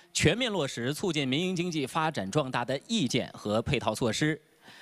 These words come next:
鼓励民营经济发展壮大，着力解决民营企业家关注的一些突出问题。 今天我们就在被誉为民营经济重要发祥地的浙江温州，共话新时代下民营经济发展的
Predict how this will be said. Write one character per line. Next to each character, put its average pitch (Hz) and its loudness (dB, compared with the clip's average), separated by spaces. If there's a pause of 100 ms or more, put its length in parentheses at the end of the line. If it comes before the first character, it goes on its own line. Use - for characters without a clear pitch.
(380)
鼓 147 6
励 202 0
民 147 4
营 196 0
经 180 -2
济 147 -4
发 160 -2
展 196 -2
壮 160 2
大， 143 -4
着 143 2
力 196 0
解 101 -4
决 117 2
民 120 0
营 165 -4
企 - -8
业 87 -6
家 107 -6
关 156 2
注 160 -6
的 123 -6
一 120 -4
些 147 0
突 190 -6
出 202 0
问 190 0
题。 - -12 (380)
今 220 2
天 202 2
我 123 -6
们 123 -2
就 139 0
在 135 0
被 151 -2
誉 208 0
为 107 0
民 165 2
营 165 0
经 185 -2
济 151 -2
重 196 0
要 120 2
发 151 -2
祥 127 -2
地 139 -2
的 113 2
浙 175 0
江 160 0
温 185 0
州， 185 -2 (260)
共 208 2
话 - 0
新 254 2
时 127 0
代 113 0
下 104 -2 (200)
民 160 4
营 135 0
经 147 -2
济 120 -4
发 113 -2
展 101 -2
的 92 -4